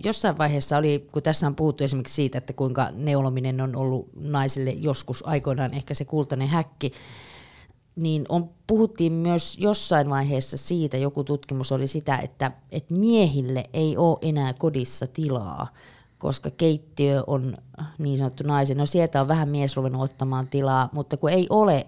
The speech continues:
tämmöisiä autotalleja, niin nyt kun puhuit näistä puutöistä, itsekin tykkäisin nikkaroida, mutta ei mulla ole mitään, mitään niinku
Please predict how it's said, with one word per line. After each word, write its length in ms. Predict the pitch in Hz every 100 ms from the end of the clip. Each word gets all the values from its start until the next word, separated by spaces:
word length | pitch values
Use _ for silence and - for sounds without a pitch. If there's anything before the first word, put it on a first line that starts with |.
| -
tämmöisiä 360 | 147 147 151 156 -
autotalleja, 920 | 170 151 127 180 175 135 78 55 143 - - - -
niin 80 | 151
nyt 140 | 156
kun 120 | 170
puhuit 300 | - 214 156
näistä 240 | 143 139 -
puutöistä, 540 | 190 151 143 127 127 -
itsekin 340 | 208 - 143
tykkäisin 500 | 131 127 135 131 135
nikkaroida, 480 | 143 135 127 123 123
mutta 180 | 131 -
ei 100 | 147
mulla 360 | 143 196 131 - -
ole 140 | 139 131
mitään, 560 | 123 139 131 127 131 127 - - - -
mitään 460 | 202 196 190 170 151
niinku 340 | 156 151 151